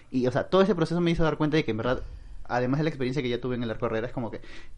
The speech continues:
la cri-, o sea, el tema de salud mental en nuestro país es muy delicado, no lo están tocando de forma correcta, y es como que es muy triste que iniciativas como la de,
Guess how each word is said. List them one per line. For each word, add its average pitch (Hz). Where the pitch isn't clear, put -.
la 120
cri-, -
o 127
sea, 123
el 113
tema 147
de -
salud 131
mental 123
en 123
nuestro 131
país 110
es 110
muy 135
delicado, 120
no 127
lo 127
están 127
tocando 117
de 110
forma 117
correcta, 120
y 98
es 98
como 101
que -
es 113
muy 123
triste 127
que 104
iniciativas 131
como 139
la 107
de, 98